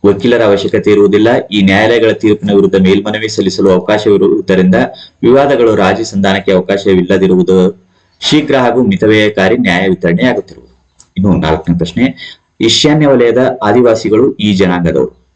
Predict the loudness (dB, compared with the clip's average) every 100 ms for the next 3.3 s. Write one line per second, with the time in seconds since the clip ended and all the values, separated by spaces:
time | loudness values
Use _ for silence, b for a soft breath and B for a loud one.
0 | -2 2 2 2 0 2 0 -2 -6 -6
1 | 0 2 2 0 -2 -6 b b 0 4
2 | 4 2 2 0 -4 -12 _ -4 -2 0
3 | -2 -4